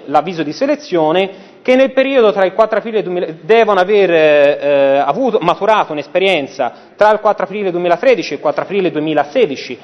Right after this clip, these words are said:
quindi una caratterizzazione specifica per almeno novanta giorni di attività lavorativa, anche non consecutiva, presso aziende di igiene ambientale iscritte all'Albo Nazionale Gestori, eh, Ambientali in categoria,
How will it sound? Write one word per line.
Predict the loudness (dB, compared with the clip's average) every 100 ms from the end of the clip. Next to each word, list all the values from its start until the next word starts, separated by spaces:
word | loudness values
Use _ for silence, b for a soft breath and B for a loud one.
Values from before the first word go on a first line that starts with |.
| B
quindi | -4 -2
una | 0 0
caratterizzazione | 2 2 2 -2 -6 -2 -2 -2 -4 -4
specifica | -4 -6 -4 -4 -6 -8 -2 0 -2 B B B B
per | 0 2
almeno | 2 0 -2
novanta | 0 -2 -2
giorni | -2 -2 0
di |
attività | -2 -2 -6 -4 2 2 2
lavorativa, | -2 0 -2 -2 -6 -2 0
anche | 0 0
non | -2 -2
consecutiva, | -6 -6 -4 -4 -2 0 0
presso | 0 -2 -2
aziende | -6 -2 -4 -4
di | -6
igiene | -4 -4
ambientale | -4 -6 -2 0 0
iscritte | -4 -8 -2
all'Albo | 0 2 0 -2
Nazionale | -8 -6 -2 0
Gestori, | -2 -6 -6 -6
eh, | -4 -4 -4 -4
Ambientali | -6 -2 -2
in | -2
categoria, | -4 -4 -4 0 0